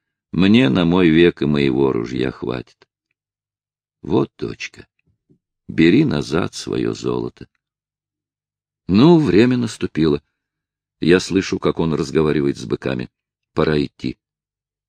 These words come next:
Ты ведь не донесешь на нас, правда? «Донести на вас?» — воскликнула Элизабет. «Но возьмите же деньги,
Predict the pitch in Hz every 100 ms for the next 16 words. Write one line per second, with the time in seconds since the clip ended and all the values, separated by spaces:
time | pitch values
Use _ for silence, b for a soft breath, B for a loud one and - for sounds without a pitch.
0 | _ - 76 67 65 - _ 67 80 65
1 | 69 67 - 120 117 - 57 52 - -
2 | - - 104 - - _ _ _ _ _
3 | _ _ _ _ _ _ _ _ _ 85
4 | 90 85 - - 123 87 71 71 151 143
5 | - - _ _ _ - 64 - - 71
6 | - 71 69 - 67 62 64 57 71 -
7 | _ _ _ _ _ _ - 107 117 120
8 | 131 - 98 101 92 87 67 -